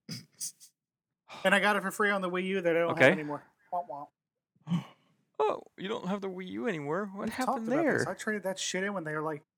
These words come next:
Speaker 1: "Uh, we're doing a fifty percent additional credit." I was like, "Oh, I've, I'm finished all these games. Fuck it. I'll wait for the Switch."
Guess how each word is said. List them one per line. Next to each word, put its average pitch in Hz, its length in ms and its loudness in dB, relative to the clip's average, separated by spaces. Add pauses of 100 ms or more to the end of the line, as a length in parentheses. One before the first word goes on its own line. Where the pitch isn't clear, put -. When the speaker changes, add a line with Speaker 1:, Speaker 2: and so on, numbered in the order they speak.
(280)
Speaker 1:
"Uh, 185 420 6
we're 208 180 0
doing 233 200 -2
a 165 140 0
fifty - 380 -6
percent 220 540 -2
additional 190 640 -4
credit." 226 260 2 (500)
I 156 80 -6
was 151 140 -4
like, 151 180 -6
"Oh, 208 200 -2
I've, 208 180 0 (140)
I'm 214 180 0
finished 165 320 -4
all 165 80 -4
these 156 180 -8
games. 180 360 -8 (200)
Fuck 196 220 -2
it. 143 100 -4
I'll 156 140 -2
wait 165 180 -2
for 170 120 -8
the 170 60 -8
Switch." 185 360 -10